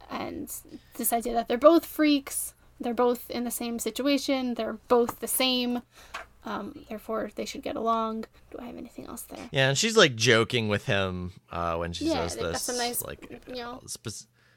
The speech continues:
Speaker 1: yeah.
Speaker 2: back and forth.
Speaker 1: That's, that, that's what I was talking about when I said they were flirting.
Speaker 2: There's a bit while they're on the phone, I think. Oh, in the scene where Dean says that he's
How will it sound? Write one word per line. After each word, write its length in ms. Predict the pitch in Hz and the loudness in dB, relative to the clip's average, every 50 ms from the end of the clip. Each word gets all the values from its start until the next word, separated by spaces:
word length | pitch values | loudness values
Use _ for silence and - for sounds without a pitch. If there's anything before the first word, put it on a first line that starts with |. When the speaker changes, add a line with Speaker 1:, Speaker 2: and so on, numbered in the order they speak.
| _ - | _ -10
Speaker 1:
yeah. 100 | - - | -6 -4
Speaker 2:
back 160 | - 269 - | -4 -4 -4
and 80 | 254 240 | -4 -6
forth. 260 | - - - - - _ _ _ _ - | -6 -6 -6 -8 -10 _ _ _ _ 0
Speaker 1:
That's, 240 | 139 147 151 - - | 2 2 2 2 6
that, 320 | - - 175 110 113 - - - - - | 8 10 10 10 8 4 -4 -12 -4 4
that's 180 | - 180 175 - | 6 6 8 10
what 80 | 196 175 | 12 12
I 80 | 160 | 12
was 80 | 147 - | 12 12
talking 280 | - 160 139 139 - | 10 8 8 8 8
about 140 | 143 123 123 | 4 4 4
when 100 | 110 110 | 4 4
I 60 | 113 | 2
said 180 | 110 - 120 107 | 2 2 2 2
they 80 | 104 101 | 2 2
were 80 | 95 | 0
flirting. 460 | 92 - - 123 107 104 95 98 95 - - - - - _ _ _ _ _ _ _ _ _ _ _ _ _ - | 0 0 2 4 4 4 4 2 0 0 -4 -10 -12 -14 _ _ _ _ _ _ _ _ _ _ _ _ _ -6
Speaker 2:
There's 240 | 262 247 233 226 240 | -6 -4 -4 -4 -6
a 40 | 233 | -6
bit 300 | 214 - 233 233 - - _ _ _ - _ | -4 -4 -4 -4 -6 -8 _ _ _ -20 _
while 200 | - 233 233 233 | -4 -2 -2 0
they're 160 | 226 233 233 | 0 0 -2
on 160 | 226 240 233 | -4 -4 -6
the 60 | 233 233 | -8 -8
phone, 300 | - - 233 247 269 302 | -6 -6 -4 -4 -2 -2
I 120 | 320 302 | -4 -4
think. 380 | - - 359 381 359 - - - _ _ _ _ _ _ _ _ _ _ _ - | -4 -4 -4 -4 -6 -8 -14 -20 _ _ _ _ _ _ _ _ _ _ _ 4
Oh, 240 | 247 - 226 - - - | 4 4 4 2 -2 -4
in 160 | 247 254 262 | -2 -2 0
the 60 | 254 | 0
scene 300 | - - 269 262 247 240 | 0 0 0 0 0 -2
where 140 | 226 226 226 | -2 -4 -4
Dean 260 | 220 240 233 233 233 | -2 -4 -4 -4 -4
says 240 | - - 233 226 214 | -2 0 0 0 0
that 120 | 220 214 | -2 -6
he's 420 | 220 214 220 214 - - - - | -6 -6 -8 -8 -10 -12 -12 -14